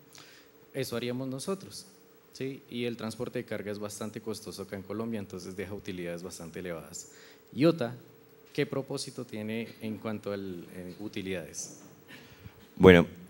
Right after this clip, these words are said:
Speaker 2: mira, básicamente IOTA te presenta una suite, una solución en la cual el modelo de negocio lo puedes desarrollar tú. Aquí lo que hacemos es,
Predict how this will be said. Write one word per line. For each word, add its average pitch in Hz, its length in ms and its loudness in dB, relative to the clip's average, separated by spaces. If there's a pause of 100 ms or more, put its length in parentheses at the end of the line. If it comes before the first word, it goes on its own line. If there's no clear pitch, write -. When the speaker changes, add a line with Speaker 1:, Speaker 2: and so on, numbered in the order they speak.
(280)
Speaker 2:
mira, 92 360 4
básicamente 117 920 4
IOTA 107 360 -2
te - 100 -12
presenta 98 540 2
una 107 180 6
suite, 120 340 4
una 107 200 0
solución 113 580 6 (140)
en 95 100 2
la 90 160 4
cual 90 220 8
el 92 80 4
modelo 92 340 4
de 87 80 4
negocio 87 380 0
lo 87 80 0
puedes 82 200 0
desarrollar 85 540 0
tú. - 140 -14 (1080)
Aquí - 220 4
lo 120 140 8
que - 80 6
hacemos 104 360 4
es, 113 480 6